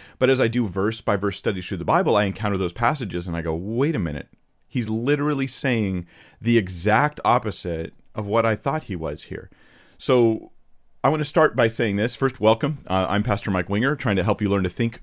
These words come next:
biblically about everything, uh, because the Bible is more brilliant and beautiful and wonderful and life-changing than just about anybody realizes.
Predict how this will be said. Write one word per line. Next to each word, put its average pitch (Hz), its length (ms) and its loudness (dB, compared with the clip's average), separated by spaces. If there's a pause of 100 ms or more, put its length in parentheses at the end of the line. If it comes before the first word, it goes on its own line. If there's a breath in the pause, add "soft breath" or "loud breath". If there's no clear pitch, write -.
biblically 107 380 0
about 92 240 2
everything, 113 640 -2 (320 soft breath)
uh, 78 100 -6
because 85 280 -6
the 85 60 -10
Bible 92 220 2
is 80 100 -8
more 87 140 -4
brilliant 92 380 -2 (280)
and 82 140 -6
beautiful 98 480 -6 (260)
and 78 120 -10
wonderful 101 420 -2
and 80 100 -4
life-changing 95 560 -4
than 80 220 -6 (600)
just 101 180 -6
about 92 200 0
anybody 87 280 -2
realizes. 85 540 -2